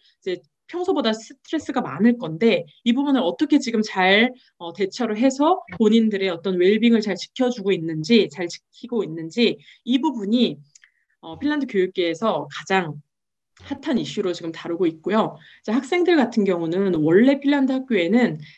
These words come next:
심리치료사가 한 분씩 계십니다. 상주하시는. 그래서 학생들이, 어, 뭐 교우 관계에 대한 어떤 스트레스, 혹은 학업에 대한 스트레스, 혹은 그냥 본인 가정사에 대한 스트레스 등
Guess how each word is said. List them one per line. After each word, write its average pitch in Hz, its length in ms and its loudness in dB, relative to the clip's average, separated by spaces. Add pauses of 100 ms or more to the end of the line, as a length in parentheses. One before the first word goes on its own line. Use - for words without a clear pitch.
심리치료사가 320 760 -4
한 294 180 -4
분씩 381 300 0
계십니다. 165 720 0
상주하시는. 240 840 -4 (600)
그래서 190 640 -6
학생들이, 233 800 0 (540)
어, 160 480 -12 (240)
뭐 175 140 -10
교우 285 280 6
관계에 208 400 -2
대한 185 460 -4
어떤 180 260 -6
스트레스, - 680 -6 (100)
혹은 226 180 2
학업에 339 520 0
대한 165 220 -2
스트레스, 156 680 -10 (280)
혹은 349 240 -4
그냥 220 240 2
본인 220 260 2
가정사에 226 640 0
대한 180 180 -2
스트레스 196 480 -6
등 233 260 2